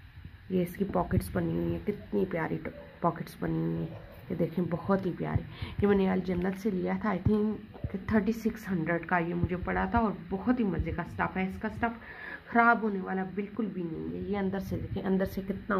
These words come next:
warm stuff है, कितना warm बना हुआ है, ये बहुत ही मज़े का है और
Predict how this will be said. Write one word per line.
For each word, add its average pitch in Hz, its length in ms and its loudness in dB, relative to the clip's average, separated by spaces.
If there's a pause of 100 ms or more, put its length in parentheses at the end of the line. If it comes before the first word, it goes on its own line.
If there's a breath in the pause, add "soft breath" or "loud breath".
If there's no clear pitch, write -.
warm 165 380 4
stuff 156 400 -4
है, 156 60 -4 (520 loud breath)
कितना 202 240 -2 (500)
warm 180 380 6
बना 160 200 -2
हुआ 156 220 -4
है, 151 100 -10 (360 loud breath)
ये 180 60 -2 (160)
बहुत 208 380 2
ही 190 60 2
मज़े 160 280 2
का 170 120 -2
है 175 140 2
और 190 80 0